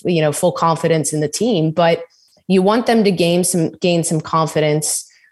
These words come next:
Um, and they have that. They grew, uh, you know, with, with the tournament. Um, some players, you know, took on a, a bigger leadership role on the field and,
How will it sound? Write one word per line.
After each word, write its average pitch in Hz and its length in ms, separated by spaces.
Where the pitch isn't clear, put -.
Um, 151 380
and 165 120
they 180 100
have 180 300
that. 131 320
They 170 100
grew, 175 720
uh, 120 140
you 175 220
know, 170 220
with, 165 420
with 185 200
the 175 80
tournament. 185 600
Um, 160 380
some 175 260
players, 175 580
you 175 80
know, 160 180
took - 360
on 165 340
a, 156 380
a 165 40
bigger 165 300
leadership 170 520
role 165 280
on 156 160
the 151 60
field 160 520
and, 147 320